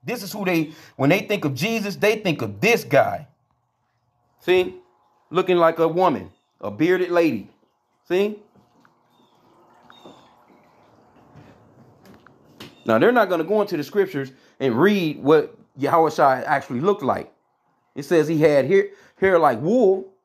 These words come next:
but it doesn't give you no length on it. And the Lord is not going against the scriptures, man. The Lord is not going against what the scriptures say.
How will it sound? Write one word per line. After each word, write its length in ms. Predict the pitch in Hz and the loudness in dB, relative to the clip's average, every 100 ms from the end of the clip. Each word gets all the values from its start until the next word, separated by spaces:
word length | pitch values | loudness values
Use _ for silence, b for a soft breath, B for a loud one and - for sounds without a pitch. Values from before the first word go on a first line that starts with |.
| _ _ _ _ _ _ | _ _ _ _ _ _
but 120 | - 151 | -2 -2
it 120 | 147 | 4
doesn't 260 | 160 139 | 4 4
give 200 | 131 156 | 2 2
you 60 | 147 | 2
no 120 | 147 | 0
length 360 | 131 185 220 - | 2 2 2 2
on 180 | 127 95 | -2 -2
it. 140 | - _ b b b | -10 _ b b b
And 160 | 147 | 0
the 40 | 135 | 0
Lord 380 | 202 240 220 - | 2 2 2 -2
is 140 | 139 | -6
not 240 | 160 165 | 0 0
going 220 | 151 165 156 | 0 -2 -2
against 240 | 143 127 | -4 -8
the 60 | 123 | -12
scriptures, 440 | - 139 - 87 | -6 -6 -6 -10
man. 240 | 95 104 104 _ _ _ _ | -6 -6 -8 _ _ _ _
The 60 | 110 | 0
Lord 220 | 160 185 | 2 2
is 60 | 165 | 2
not 240 | 160 135 | -2 -2
going 200 | 151 151 | -2 0
against 320 | 131 151 139 | 0 -2 -4
what 160 | 147 147 | -4 -4
the 60 | |
scriptures 480 | 120 - 156 - 107 | -6 -2 -2 -2 -8
say. 240 | - 92 | -2 -2